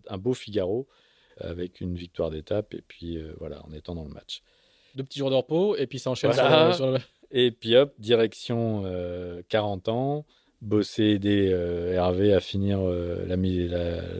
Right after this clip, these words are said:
Speaker 1: le chantier du, du bateau qui est complètement, euh, à la bourre, hein, bien sûr. Donc on met à l'eau à Cherbourg après un transport par camion, euh, entre quarante ans et Cherbourg.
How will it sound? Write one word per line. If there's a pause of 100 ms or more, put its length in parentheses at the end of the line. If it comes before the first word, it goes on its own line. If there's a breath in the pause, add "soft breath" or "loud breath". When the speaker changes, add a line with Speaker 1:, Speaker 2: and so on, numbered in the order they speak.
(420)
Speaker 1:
le
chantier
du,
du
bateau
qui
est
complètement, (180)
euh,
à
la
bourre,
hein,
bien
sûr. (540 soft breath)
Donc
on
met
à
l'eau
à
Cherbourg
après
un
transport
par
camion,
euh, (140)
entre
quarante
ans
et
Cherbourg.